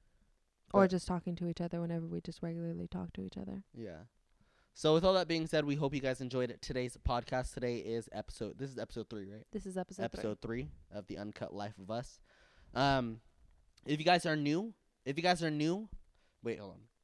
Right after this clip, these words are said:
Speaker 2: If this is your first time ever hearing our podcast, welcome to our podcast. My name is Devontae.
Speaker 1: My name is Anesia.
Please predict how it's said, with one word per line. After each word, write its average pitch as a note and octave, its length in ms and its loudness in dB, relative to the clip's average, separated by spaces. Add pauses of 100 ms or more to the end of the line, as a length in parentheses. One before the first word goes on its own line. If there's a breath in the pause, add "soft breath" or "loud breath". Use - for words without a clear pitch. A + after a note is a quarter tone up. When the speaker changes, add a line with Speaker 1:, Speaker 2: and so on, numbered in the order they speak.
(500 soft breath)
Speaker 2:
If D#3 120 -2
this F#3+ 160 0
is F#3+ 80 -10
your F#3 100 2
first F3 200 0
time D#3+ 240 0
ever D3+ 200 0
hearing D3 320 -2
our C3 160 2
podcast, C3+ 680 0
welcome B2+ 480 0 (300)
to A2+ 260 -8 (100)
our G2 200 -8
podcast. A2+ 580 -6
My A#2+ 300 -4
name B2+ 320 -4
is A#2 260 -8
Devontae. C3+ 680 -4
Speaker 1:
My F#3 180 2
name F3+ 160 0
is F3 100 -6
Anesia. F#3 520 -2